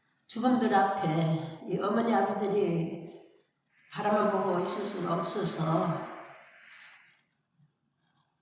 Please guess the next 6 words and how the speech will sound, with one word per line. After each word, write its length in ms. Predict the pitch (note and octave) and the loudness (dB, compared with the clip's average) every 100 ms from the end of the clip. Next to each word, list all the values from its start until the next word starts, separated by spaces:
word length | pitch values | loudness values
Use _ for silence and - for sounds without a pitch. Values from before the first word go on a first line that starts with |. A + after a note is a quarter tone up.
| _ _ _ _ - | _ _ _ _ -8
이 560 | G3 G#3+ F#3+ F3+ - E3 | -4 -2 -2 -2 -6 -4
험한 340 | C4 B3 G#3 | 0 2 2
전국에 960 | - G3 F#3 F3+ E3+ F#3 E3 D#3+ - | 2 2 2 2 2 0 0 0 -4
다시 380 | - G#3 G#3+ A3+ | -8 -6 -4 -4
천막을 500 | - C4 B3 G3 F#3 | -4 -2 -2 -2 -4
치고 1040 | - - - F3 F#3 - - - - - | -6 -8 -4 -4 -4 -6 -12 -16 -20 -20